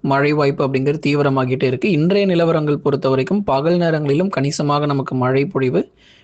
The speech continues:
கடலோர மாவட்டத்துல அதிகரிக்க போகுது. குறிப்பாக பகல் இரண்டு மணி முதல் மாலை ஐந்து மணி வரை இந்த நேரங்கள்ல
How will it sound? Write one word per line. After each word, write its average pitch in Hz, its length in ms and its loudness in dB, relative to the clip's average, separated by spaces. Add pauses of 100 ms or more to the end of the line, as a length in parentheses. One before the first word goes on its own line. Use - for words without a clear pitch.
(120)
கடலோர 156 380 0
மாவட்டத்துல 135 600 0 (300)
அதிகரிக்க 139 500 0
போகுது. 123 240 -2
குறிப்பாக 139 500 -2
பகல் 135 340 0
இரண்டு 151 300 0
மணி 143 200 0
முதல் 131 280 0 (540)
மாலை 139 400 2 (140)
ஐந்து 180 300 2
மணி 147 220 0
வரை 127 260 0
இந்த 160 280 2
நேரங்கள்ல 143 560 0